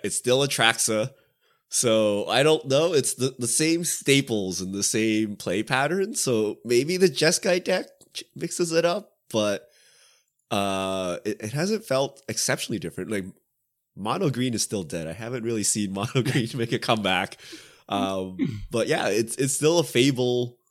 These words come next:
Speaker 1: format. Like, it's still the same staples being played and, like, a sprinkling of the new cards. I haven't seen, like, really, like, ah, you know, here's this brand new deck that has popped up and changing the whole metagame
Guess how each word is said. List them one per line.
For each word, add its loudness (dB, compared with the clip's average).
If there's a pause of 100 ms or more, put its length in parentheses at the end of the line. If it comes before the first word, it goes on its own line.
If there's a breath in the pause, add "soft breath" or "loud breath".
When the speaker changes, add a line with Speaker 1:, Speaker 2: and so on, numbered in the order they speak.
(380)
Speaker 1:
format. -4
Like, -4
it's 4
still 8
the 6
same 2
staples 2
being -2
played 0
and, -4
like, -6
a -4
sprinkling -2
of -4
the -4
new -2
cards. -8
I -4
haven't 0
seen, -2
like, -8
really, -4
like, -6
ah, 0
you -6
know, -8
here's -6
this -6 (420 soft breath)
brand 0
new 0
deck -4
that -6
has -6
popped -8
up -8
and -12
changing -4
the -6
whole -6
metagame -4